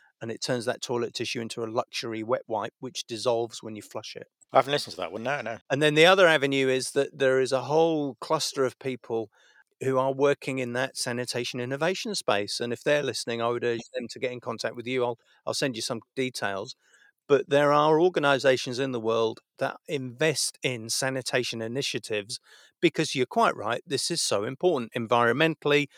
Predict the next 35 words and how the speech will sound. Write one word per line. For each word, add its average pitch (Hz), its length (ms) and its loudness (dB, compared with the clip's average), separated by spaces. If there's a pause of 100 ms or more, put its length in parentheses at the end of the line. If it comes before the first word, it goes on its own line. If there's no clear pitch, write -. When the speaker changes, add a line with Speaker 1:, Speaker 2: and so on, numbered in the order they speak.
Speaker 1:
socially, 139 800 2
culturally, 127 680 0
emotionally. 120 880 -2 (600)
Proper 208 300 2
sanitation 110 960 -2
is 123 220 -2
such - 360 -2
an 143 100 -4
important 147 480 -8
issue. - 460 -4 (160)
Speaker 2:
That 139 140 -6
sounds 117 200 -4
good. 156 260 -10 (460)
It's 139 140 -4
a 147 40 -6
weird 180 260 4
position 135 380 -2
to - 80 -10
be 117 160 6
in 104 120 4
when, 92 240 0
when 104 140 2
you're 98 140 0 (140)
kind 101 160 -2
of 92 140 -8
plugging 101 360 -2
a 85 60 -10
product 101 500 -2
in, 95 80 -2
you 98 220 2
know, 87 180 4
that 107 100 0
you're 98 120 0
working 110 300 2
on. 85 80 -8